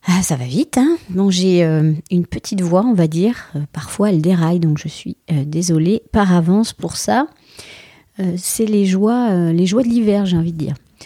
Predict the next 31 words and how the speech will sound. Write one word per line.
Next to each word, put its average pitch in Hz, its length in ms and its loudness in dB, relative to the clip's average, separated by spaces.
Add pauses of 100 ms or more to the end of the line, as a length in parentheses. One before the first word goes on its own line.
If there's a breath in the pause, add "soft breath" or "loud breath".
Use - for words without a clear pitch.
(360 loud breath)
Heureusement, 214 400 4
il 254 80 4
se - 100 -6
finit 214 220 2
bientôt. 202 460 0
Bon, 180 300 0 (160)
alors, 190 260 0
j'espère 208 320 -4
que 226 60 -4
vous 202 100 0
allez 175 200 2
tous, - 360 -6 (340)
toutes 196 240 0
bien. 175 320 0 (720 loud breath)
Euh, 185 380 2
aujourd'hui, 220 560 2
cet - 260 -4
épisode 214 720 -2
concerne 190 600 0
les 170 340 4
enfants. - 320 -4 (840 loud breath)
Vaste 185 320 0
sujet. 147 460 -2 (800 loud breath)
Euh, 151 340 0
le 143 240 2
jour 180 260 2
J, 160 420 0 (760)
doit-on 170 420 0
se - 140 -4
marier, 156 500 0 (240)
euh, 135 260 -2